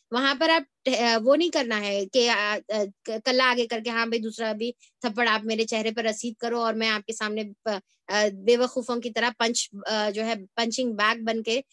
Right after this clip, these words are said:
खड़ा रहूंगा।" तो ये हमारे दीन का मिजाज नहीं है। आपको इजाजत है, ठीक है? अब एक है, देखिए, इजाजत की बात कि आपको इजाजत है कि जब आपके ऊपर, अ, जो है, कोई जुल्म करे, आपके ऊपर कोई ज्यादती करे, तो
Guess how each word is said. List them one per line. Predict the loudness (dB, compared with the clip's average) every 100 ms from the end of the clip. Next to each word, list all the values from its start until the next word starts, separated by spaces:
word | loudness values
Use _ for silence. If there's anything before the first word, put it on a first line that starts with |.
| _ -6
खड़ा | 0 0
रहूंगा।" | 0 -4 -6
तो | -6
ये | -2 2
हमारे | 0 0 -2 -4
दीन | -6 -8
का | -6
मिजाज | -6 -4 -4 -4 -4
नहीं | -2
है। | -2 -6 -12 -2
आपको | 0 0 -2 -2
इजाजत | 0 2 2 2 0 -2 -6 -4
है, | -2 -2
ठीक | -6 -6 -4
है? | -4
अब | -2
एक | 0 2
है, | 2
देखिए, | 0 0 -2 -4
इजाजत | -4 -2 -4 -8 _
की | -10
बात | -8 -10 -14 -12 -2
कि |
आपको | 0 2 0
इजाजत | -2 -4 -4 -4 -6
है | -2 -2
कि | 0
जब | -2 -2
आपके | 0 -2 -4 -6
ऊपर, | -6 -2 -2 -2
अ, | -6 -6 -6
जो | -6
है, | -6 -4 -6 _ _
कोई | 2 2 2 -2
जुल्म | 0 2 2
करे, | 0 0 2
आपके | 0 -2 -4 -8
ऊपर | -6 -6
कोई | -4
ज्यादती | -2 -4 -4 -4 -4
करे, | -2 -2 -2
तो | -4